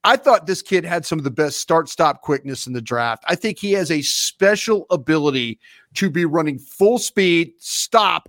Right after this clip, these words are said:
and then get back to full speed in a blink of an eye. I, I just, the vision, the cutting ability, he's one of those guys that's very patient. He'll allow the blocks to develop,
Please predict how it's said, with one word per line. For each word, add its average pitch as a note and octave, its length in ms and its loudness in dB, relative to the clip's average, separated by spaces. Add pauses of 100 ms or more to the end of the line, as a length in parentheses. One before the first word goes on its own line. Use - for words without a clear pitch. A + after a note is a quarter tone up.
and F3+ 160 -4
then D#3+ 180 -4
get G3+ 260 -4
back F3+ 240 -2
to F3 80 -2
full D#3+ 260 -2
speed D3 360 0
in C3+ 120 0
a C3 60 -2
blink C3 300 -4
of A#2+ 80 -8
an A#2 100 -4
eye. G#2+ 320 -6
I, D#3 200 0
I E3 40 0
just, D#3+ 280 -4 (400)
the D3+ 80 0
vision, F3+ 600 2
the C#3 100 -2
cutting F3 420 -2
ability, D#3+ 640 0 (360)
he's E3 200 -4
one F#3+ 120 2
of G#3 60 4
those F#3+ 140 0
guys F3+ 400 0
that's C#3+ 180 -10
very D#3 220 -2
patient. F3 600 -2
He'll D3+ 140 0
allow C3 280 0
the B2 120 -6
blocks C#3+ 440 0
to C3+ 100 -2
develop, F3 500 0